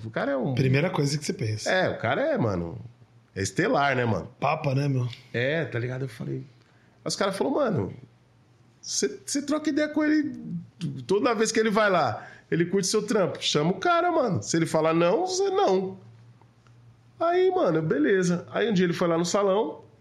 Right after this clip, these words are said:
Speaker 1: cortou o cabelo, nós resenhamos, blá, blá, blá, blá, blá, blá. "Legal, sai fora, beleza, beleza, beleza." Falou, falou, falou. Aí ele foi saindo. Aí quando ele foi sa-, ele saiu da porta,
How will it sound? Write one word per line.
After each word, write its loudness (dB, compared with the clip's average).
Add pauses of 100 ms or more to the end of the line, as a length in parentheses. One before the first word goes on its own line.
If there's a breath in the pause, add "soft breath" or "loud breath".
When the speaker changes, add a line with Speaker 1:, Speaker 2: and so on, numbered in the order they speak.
(760)
Speaker 1:
cortou 0
o -6
cabelo, 2
nós 2
resenhamos, 0
blá, 0
blá, -2
blá, -2
blá, -2
blá, -2
blá. -2 (280 loud breath)
"Legal, 2
sai -2
fora, 0
beleza, 2
beleza, 2
beleza." 0 (180 loud breath)
Falou, 0
falou, 0
falou. 0 (360 loud breath)
Aí 2
ele 0
foi 2
saindo. 2
Aí 2
quando 2
ele 2
foi 0
sa-, 2
ele 0
saiu 2
da 2
porta, 0